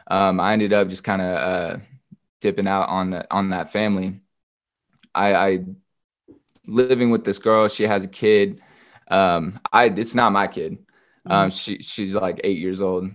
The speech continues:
Speaker 1: And I realized, like, in, like, a month or, yeah, it was about a month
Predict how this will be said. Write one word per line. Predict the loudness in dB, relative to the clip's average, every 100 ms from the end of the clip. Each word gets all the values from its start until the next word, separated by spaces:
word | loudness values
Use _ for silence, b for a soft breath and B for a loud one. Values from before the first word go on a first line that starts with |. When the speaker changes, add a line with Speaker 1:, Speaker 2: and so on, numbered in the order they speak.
| _ _
Speaker 1:
And | -6 -2
I | -2 -2 -6 -14 _ _ -4
realized, | 0 2 2 2 0 -2
like, | -4 -6 -10 -14
in, | -6 -4 -2
like, | -4
a | -4
month | -2 0 0 -2
or, | -4 -6 _ _ _ _ _ -20 -20 -10
yeah, | -4
it | -4
was | -2
about | -4 -2
a |
month | -2 -2 -4 -8